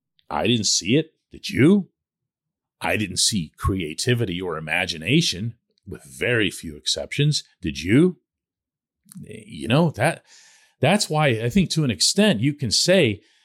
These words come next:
you know, he's got his, his material here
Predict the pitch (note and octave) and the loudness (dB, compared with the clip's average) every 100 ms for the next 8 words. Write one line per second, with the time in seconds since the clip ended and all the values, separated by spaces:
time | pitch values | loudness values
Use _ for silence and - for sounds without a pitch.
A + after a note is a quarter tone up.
0 | - A#2+ G2+ F2 C3 - B2 A#2+ G2+ D#2 | -2 2 2 4 2 2 2 2 2 -2
1 | - - _ _ _ _ _ - B2+ A2 | -2 -2 _ _ _ _ _ 0 2 2
2 | G#2 - E3+ G#3 C#3+ F#2 F2+ D#2 B2+ D3+ | 0 2 4 6 4 2 -4 -2 -2 -2